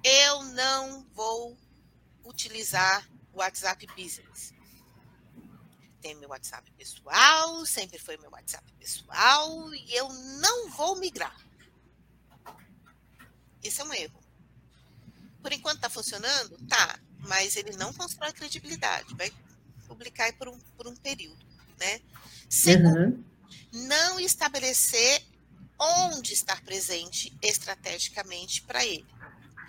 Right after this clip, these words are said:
Speaker 1: Alguns têm uma linda trajetória, né? Vieram de empresas, têm, como é que fala?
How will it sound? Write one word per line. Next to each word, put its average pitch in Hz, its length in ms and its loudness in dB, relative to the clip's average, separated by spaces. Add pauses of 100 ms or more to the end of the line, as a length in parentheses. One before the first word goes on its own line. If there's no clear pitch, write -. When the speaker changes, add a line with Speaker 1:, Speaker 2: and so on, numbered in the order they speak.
(360)
Speaker 1:
Alguns 285 1000 0 (260)
têm 226 180 -4
uma 202 140 -4
linda 320 500 -2
trajetória, 196 920 -6 (480)
né? 180 260 -2 (360)
Vieram 170 380 -2
de - 160 -10
empresas, 165 1040 -4
têm, 180 240 -10
como 165 520 -18
é 156 60 -8
que - 80 -16
fala? 175 280 2